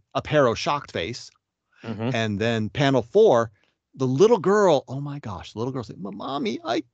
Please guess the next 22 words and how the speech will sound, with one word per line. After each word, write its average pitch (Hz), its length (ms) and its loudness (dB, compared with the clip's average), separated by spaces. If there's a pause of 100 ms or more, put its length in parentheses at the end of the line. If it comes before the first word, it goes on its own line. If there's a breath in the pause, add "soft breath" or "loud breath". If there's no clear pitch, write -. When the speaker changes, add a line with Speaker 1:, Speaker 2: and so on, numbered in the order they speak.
Speaker 1:
can't - 300 -2 (260)
breathe." 349 500 6 (460)
And 110 140 0
the, 98 40 -2
Speaker 2:
Oof. - 300 -6 (180)
Speaker 1:
and 127 140 4
then 135 120 6
the 117 60 4
dad 139 320 4
is 113 100 0
in 110 80 -10
the 95 40 -14
foreground. 147 380 2
It's 113 80 -6
like, 131 100 -10 (220)
"Yeah." 294 600 2 (580 soft breath)
And 120 200 -6
s-, - 120 -20 (440)
oh, 135 260 4 (100)
it's 247 260 2 (500)
pretty 165 760 2
harsh. 147 580 0